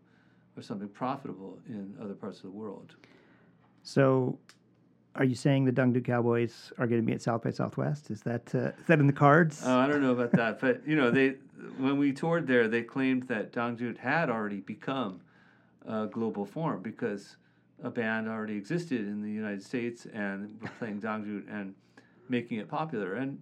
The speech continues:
Speaker 2: Yeah.
Speaker 1: you know, who knows what will happen after this. There are some other efforts to bring in, uh, for example, to blend hip hop and English lyrics with Indonesian lyrics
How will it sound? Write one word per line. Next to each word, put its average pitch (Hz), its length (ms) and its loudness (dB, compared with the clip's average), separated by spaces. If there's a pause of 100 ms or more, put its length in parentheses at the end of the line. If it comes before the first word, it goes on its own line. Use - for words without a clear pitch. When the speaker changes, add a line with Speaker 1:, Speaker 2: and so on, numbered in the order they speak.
(100)
Speaker 2:
Yeah. 113 200 2 (140)
Speaker 1:
you 147 120 -4
know, 113 160 -2
who 156 180 -2
knows 110 480 -2 (120)
what 117 140 -6
will 107 100 -8
happen 104 360 -10
after 98 200 -10
this. 98 220 -8
There 147 200 2
are 143 40 2
some 139 200 -2
other 123 220 0
efforts 110 500 -8 (120)
to 107 260 -2 (520)
bring 127 260 2
in, 110 300 -4 (640)
uh, 120 100 -4
for - 140 -4
example, 110 680 -4
to - 180 -20
blend 117 320 -2
hip 143 240 -6
hop 110 340 -4 (180)
and 104 500 -4 (400)
English 127 360 -2
lyrics 110 400 0
with 104 160 -10
Indonesian 127 520 -6
lyrics 98 520 -8